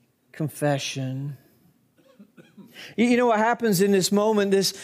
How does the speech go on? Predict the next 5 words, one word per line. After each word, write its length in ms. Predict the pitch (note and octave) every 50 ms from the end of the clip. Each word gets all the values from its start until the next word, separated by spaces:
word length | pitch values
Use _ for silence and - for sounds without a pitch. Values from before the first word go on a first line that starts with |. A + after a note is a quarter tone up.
| - - - - -
th-, 140 | G#3 A3
this 220 | G#3+ G3+ G#3 G3+ -
embrace, 840 | G#3+ G3 F#3 D#3+ C#3+ D#3+ F3 G3+ A3+ A#3 A#3 A#3 A3 G3 - -
this 360 | - D#3+ D#3 G3+ G3+ F3+ -
grace 1400 | - D#3 C#3 - F3 F#3 G#3 A#3 A#3+ A3+ G3+ F#3 F3 F3+ G3 F3+ - - - - - - - - - - - -